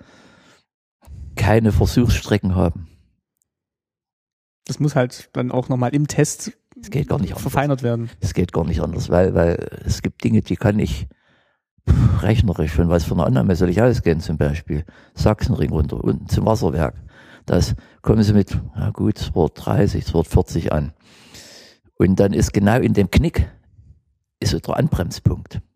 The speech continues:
Speaker 1: Dort entstehen Kräfte, die sind höllisch.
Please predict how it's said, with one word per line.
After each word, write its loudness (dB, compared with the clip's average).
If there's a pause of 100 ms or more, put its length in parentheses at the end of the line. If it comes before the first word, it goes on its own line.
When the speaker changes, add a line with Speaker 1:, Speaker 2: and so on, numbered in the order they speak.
(1160)
Speaker 1:
Dort -4
entstehen 0
Kräfte, -2 (1160)
die -6
sind -4
höllisch. 2